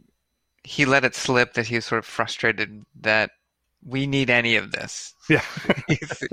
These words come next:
Speaker 1: you know, he, he teaches a lot of food medicine. He's
Speaker 2: Okay.
Speaker 1: Italian, and so he, like, teaches these cooking classes, and he's, it's, I think it's, <laughs> it's, it seems a little bit more like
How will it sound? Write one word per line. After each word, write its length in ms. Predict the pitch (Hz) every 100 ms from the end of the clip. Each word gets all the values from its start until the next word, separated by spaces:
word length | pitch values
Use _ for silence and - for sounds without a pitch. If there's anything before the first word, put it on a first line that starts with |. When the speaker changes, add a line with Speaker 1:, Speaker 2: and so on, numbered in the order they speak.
| - - - -
Speaker 1:
you 80 | 131
know, 80 | 131
he, 120 | 135 - - - -
he 100 | 156
teaches 180 | 170 160
a 80 |
lot 120 | 143 107
of 80 |
food 260 | - 120 123
medicine. 580 | 131 139 - 170 175 196 _ -
He's 80 | 127
Speaker 2:
Okay. 220 | 120 120
Speaker 1:
Italian, 440 | 117 113 107 110 -
and 180 | 107 -
so 180 | 113
he, 200 | 113 113
like, 340 | 110 107 107 92 _
teaches 260 | - 113 92
these 140 | -
cooking 280 | 165 151 135
classes, 480 | 139 117 - 110 104
and 140 | 98
he's, 280 | - - - _
it's, 140 | - - - _ - - - - _ _ _ _ -
I 120 | 131
think 180 | 123 117
it's, 320 | 104 - - _
<laughs> 60 | -
it's, 520 | - - - 196 - 233
it 180 | 185 160
seems 340 | - 165 160
a 80 | 139
little 220 | 135 131
bit 80 | 131
more 320 | 123 127 123
like 300 | 123 123 -